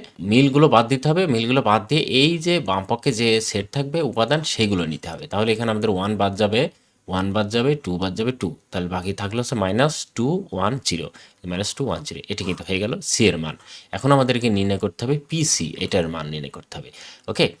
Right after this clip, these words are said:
এই জায়গাটায় এরা সরাসরি কী করেছে, পিসি। পিসি সমান প্রথমে একটি ফাঁকা সেট দিতে হবে। আমি এদিক থেকে আসি, প্রথমে যে সেটটা ছিল সেটি, তারপরে এক, একই রকম এখন আমাদের লিখতে হবে কি প্রথম দুইটা, প্রথম দুইটা, তারপরে এই দুইটা,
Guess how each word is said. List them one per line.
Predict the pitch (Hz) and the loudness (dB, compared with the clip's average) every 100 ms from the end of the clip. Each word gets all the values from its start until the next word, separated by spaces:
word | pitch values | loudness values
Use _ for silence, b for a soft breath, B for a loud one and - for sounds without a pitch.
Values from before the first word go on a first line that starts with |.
| _ _ - | _ _ 0
এই | 113 | 4
জায়গাটায় | 123 135 139 139 | 6 6 4 4
এরা | 120 139 | 4 2
সরাসরি | - 101 101 110 123 | 2 0 0 0 -2
কী | 127 | -2
করেছে, | 123 127 127 165 | 0 0 -2 -6
পিসি। | - 117 - 82 - B B _ | -2 0 0 -2 -6 B B _
পিসি | 123 135 | -4 0
সমান | 131 127 127 | 2 2 2
প্রথমে | 120 117 120 117 | 0 2 2 2
একটি | 113 - | 0 -4
ফাঁকা | 104 107 | -4 0
সেট | - 113 | 0 0
দিতে | 104 107 113 | -2 0 2
হবে। | 110 143 - B B - | 2 2 -2 B B -6
আমি | 92 92 90 - | 0 0 0 -2
এদিক | 104 107 | -2 -2
থেকে | - 131 | -2 0
আসি, | 127 127 | 0 -2
প্রথমে | 156 117 110 123 | -2 0 0 2
যে | 104 107 | 2 2
সেটটা | 104 110 104 | 2 0 -2
ছিল | - 110 | -2 -2
সেটি, | 107 95 - 78 - B B - | -2 -4 -6 -8 -12 B B 2
তারপরে | 110 113 110 107 101 | 4 4 4 4 4
এক, | 101 - - | 2 -4 -12
একই | - 101 120 | -8 -4 0
রকম | 110 113 101 | 0 0 -2
এখন | 98 104 | -2 -2
আমাদের | 95 95 92 90 92 | 0 0 0 0 -2
লিখতে | 90 - | -4 -2
হবে | 98 104 | -2 0
কি | 135 175 B B - | -2 -4 B B -6
প্রথম | 92 92 101 | -4 0 0
দুইটা, | 90 90 101 117 | 0 -2 0 0
প্রথম | 127 85 - 92 | 0 -6 -4 -6
দুইটা, | 82 87 101 107 | -4 -4 -2 -2
তারপরে | - 87 - 85 87 87 | 0 -4 -4 -6 -4 -4
এই | 80 82 | -4 -6
দুইটা, | 85 85 | -6 -2